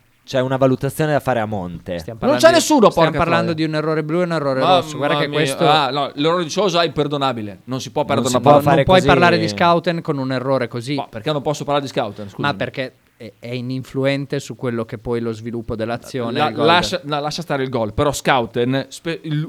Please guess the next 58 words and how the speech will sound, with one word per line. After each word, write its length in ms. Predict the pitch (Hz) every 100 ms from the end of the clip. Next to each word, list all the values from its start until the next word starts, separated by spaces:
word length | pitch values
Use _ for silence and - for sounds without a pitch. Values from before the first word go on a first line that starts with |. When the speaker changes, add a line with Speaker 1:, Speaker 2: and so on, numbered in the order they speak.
| -
Speaker 3:
ha 140 | - 175
un 100 | 190
difetto, 520 | 135 120 - 101 92
non 160 | 151 160
verticalizza 560 | 160 - 151 156 151
mai. 300 | 131 101 87
Speaker 2:
Va 100 | 147
bene, 220 | 156 127 110
però 180 | 127
sostanzialmente 800 | 120 135 - 131 143 131 117 113
questo 200 | 117 -
è 20 | 117
un 60 |
gol 180 | 113 110
preso 360 | 113 117 120 117 -
per 320 | 190 180 160
colpa 320 | - 131 -
Speaker 1:
Non 80 | 120
Speaker 2:
di 60 | 107
Speaker 1:
si 40 |
può 180 | - 127
Speaker 2:
Sosa. 120 | -
Speaker 1:
prendere 300 | 123 117 101
sto 160 | - 87
gol. 200 | 85 80
Speaker 3:
Non 200 | 175 196
ho 40 |
detto 220 | 208 247
che 120 | 180 143
è 40 |
colpa 320 | - 151 143
di 100 | 135
Scouten. 680 | 127 - 117 107 113 104 92 -
Speaker 1:
Non 100 | -
si 120 | 92 95
può 140 | 90
Speaker 3:
Eh, 40 |
la, 40 | 143 151
Speaker 1:
prendere 100 | 160 170
sto 40 |
Speaker 3:
la 100 | 175
Speaker 1:
gol. 140 | 165 220
Speaker 3:
colpa 240 | 226 214 190
è 60 |
solo 260 | 165 226 214
di 80 | 190
Sosa, 440 | - 143 120 117
però 260 | 175 196 190
dico... 440 | 170 120 127 113 - - - _
Scusa, 340 | - 190 156
sei 240 | - - 226
Speaker 1:
Guarda 180 | 175 202
il 60 |
Speaker 3:
uscito 140 | 208 214
Speaker 1:
movimento, 440 | 214 202 190 151 160
Speaker 3:
bene. 100 | 151
Speaker 1:
è 40 |
scivolato. 640 | - 135 139 135 98 101